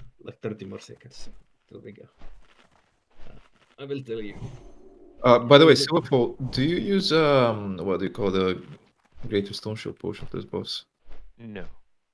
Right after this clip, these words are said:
Speaker 2: Uh,
Speaker 1: No, no, no, just, uh, Shadow, Shadow, Shadow.
Speaker 2: Yeah, but the, uh,
Speaker 1: The, no,
Speaker 2: it
Speaker 1: the,
Speaker 2: do-
Speaker 1: the, the, the scary thing is if the, when Doom hits at the same time as tank gets hit.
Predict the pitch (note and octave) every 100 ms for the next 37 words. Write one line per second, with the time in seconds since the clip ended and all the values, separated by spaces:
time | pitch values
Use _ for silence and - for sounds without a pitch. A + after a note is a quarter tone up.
0 | _ _ _ _ _ _ _ _ - -
1 | - - - - A#2+ A2 G#2 G#2 G#2+ G#2
2 | A2+ - - - - - _ - - _
3 | _ - - - G#2+ G#2+ G#2+ G#2+ - -
4 | - - - - _ _ _ _ _ B2
5 | B2 A2 - - - - _ _ - C#3+
6 | C#3+ C#3+ C#3 C#3+ C3+ - - - - B2
7 | C3 C3 C3 B2+ C3+ C3+ B2+ B2+ B2+ C3
8 | - F3+ F3+ - D3+ C#3+ B2+ A#2 A2+ A2+
9 | A2+ A#2+ B2+ C3 A#2+ G#2+ G#2+ - G2+ -
10 | G#2 G2 G2 G2 F#2+ - - - - -